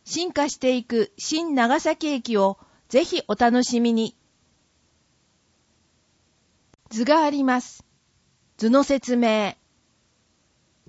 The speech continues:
長崎駅周辺のイメージ図です。稲佐山を背景に、左からアミュプラザ長崎、新かもめ広場、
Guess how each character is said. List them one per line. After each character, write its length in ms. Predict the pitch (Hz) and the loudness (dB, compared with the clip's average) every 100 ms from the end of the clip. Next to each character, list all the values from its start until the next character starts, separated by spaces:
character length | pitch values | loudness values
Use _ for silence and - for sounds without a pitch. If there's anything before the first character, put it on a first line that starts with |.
| _ 214 | _ -4
長 280 | 220 285 | 2 2
崎 280 | 349 403 359 | 2 -2 -2
駅 280 | 339 262 214 | -4 -2 -6
周 300 | - 233 277 | -2 0 0
辺 280 | 254 269 254 | 0 0 2
の 260 | 247 233 - | 2 0 0
イ 120 | 214 | 0
メ 260 | 202 247 339 | 4 4 2
ー 40 | |
ジ 160 | 330 349 | -2 -2
図 140 | 277 | -2
で 160 | 208 196 | -2 -4
す。 220 | - - _ _ _ _ _ _ _ _ _ _ _ _ _ _ _ - | -8 -20 _ _ _ _ _ _ _ _ _ _ _ _ _ _ _ -6
稲 200 | 220 302 | 0 0
佐 140 | 330 302 | 0 0
山 400 | 311 294 285 277 | 0 2 2 2
を 80 | 254 | 0
背 240 | 233 254 | -2 -2
景 300 | - 247 247 | -2 -2 0
に、 260 | 233 226 - _ _ _ _ | 0 -4 -8 _ _ _ _
左 440 | 226 226 285 294 | -2 0 0 -2
か 160 | 262 247 | -2 2
ら 280 | 233 220 _ _ _ _ _ _ | 2 0 _ _ _ _ _ _
ア 120 | 208 | 2
ミ 120 | 240 359 | 2 2
ュ 60 | |
プ 140 | 359 339 | 0 2
ラ 140 | 339 | 2
ザ 160 | 320 320 | 2 -2
長 280 | 302 302 | -2 -2
崎、 460 | 294 208 - 160 - _ _ _ _ _ _ - | -2 -6 -6 -12 -12 _ _ _ _ _ _ -12
新 320 | - 311 359 | -2 -2 0
か 160 | 320 311 | 0 2
も 160 | 320 | 2
め 140 | 320 320 | 2 0
広 340 | 302 294 220 | 0 2 2
場、 220 | 165 160 | 2 -2